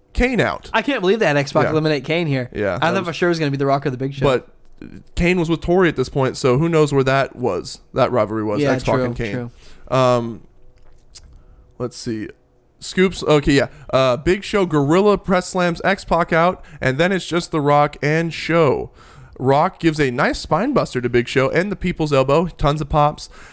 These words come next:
Speaker 1: and then Show tries to gorilla press him up and tries to throw him out, but it's that classic one, like it alluded to with the Michaels
Speaker 2: Yep.
Speaker 1: finish. Uh, The Rock holds on to the ropes,
Speaker 2: Big Show goes
Speaker 1: and
Speaker 2: over.
Speaker 1: Big Show goes over.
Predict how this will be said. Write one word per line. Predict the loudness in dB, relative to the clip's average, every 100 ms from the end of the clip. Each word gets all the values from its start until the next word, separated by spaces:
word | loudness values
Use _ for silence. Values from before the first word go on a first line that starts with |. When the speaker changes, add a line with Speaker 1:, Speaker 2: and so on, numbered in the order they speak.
| -6
Speaker 1:
and | 0 0
then | 0
Show | 0 2 2
tries | 2 0 -2
to |
gorilla | -2 2 2 2
press | 0 -2 0
him | -2
up | 2 0 0
and | -8 -2
tries | 0 0
to |
throw | 0 2 2
him | 2
out, | 2 2 0 -6 -20 -20 -4
but | 2 4 2 -2 -2
it's | -2 2
that | 0 0 0
classic | 2 2 0 0
one, | 0
like | 2 0
it | 0
alluded | 2 0 2
to | 0
with | 0
the | 0
Michaels | 0 0 2 2
Speaker 2:
Yep. | 2
Speaker 1:
finish. | 0 0 -2 -8 -16 -20 -10 0
Uh, | 4 4 2 -2
The | -2 2
Rock | 4 2
holds | 0 0 2
on | 2 2
to |
the | 2
ropes, | 2 4 2 0 -6
Speaker 2:
Big | -2
Show | 0 4
goes | 4 4
Speaker 1:
and | 2
Speaker 2:
over. | 0
Speaker 1:
Big | 0 0
Show | 0 0
goes | 2 0 2
over. | 2 2 2 0